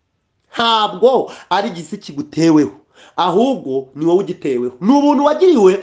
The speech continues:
ni nko kuvuga ngo ntabwo wahamagaye Kristo ngo aze kuko umuhamagaye, ahubwo we yaguhamagarishije ubutumwa bwiza. Ngo, ngo tujye guhamagara Imana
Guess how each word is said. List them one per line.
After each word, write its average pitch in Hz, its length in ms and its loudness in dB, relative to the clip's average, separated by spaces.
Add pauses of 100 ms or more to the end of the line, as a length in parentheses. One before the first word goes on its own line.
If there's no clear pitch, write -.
(200)
ni 226 60 -2
nko 302 80 2
kuvuga 330 280 0
ngo 320 140 0 (260)
ntabwo 269 340 0
wahamagaye 269 540 2
Kristo 294 800 0
ngo 247 200 -4
aze 320 200 2
kuko 285 300 -4
umuhamagaye, 202 580 -2 (220)
ahubwo 277 460 -2 (140)
we 330 80 2
yaguhamagarishije 233 1300 0
ubutumwa 185 440 -2
bwiza. 156 360 -12 (1800)
Ngo, 214 120 -2
ngo 196 100 -6
tujye 202 240 -4
guhamagara 196 520 -2
Imana 165 340 -2